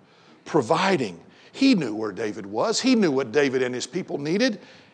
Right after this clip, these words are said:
and He provided it right down to the honey and cheese.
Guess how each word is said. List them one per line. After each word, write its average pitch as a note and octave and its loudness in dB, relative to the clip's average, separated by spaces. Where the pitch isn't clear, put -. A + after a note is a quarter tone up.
and C#3 -8
He C3+ -6
provided C#3 4
it A2 -4
right B2+ -6
down B2 -4
to A#2+ -8
the F#2+ -8
honey C#3 -6
and F2+ -14
cheese. F#2 -4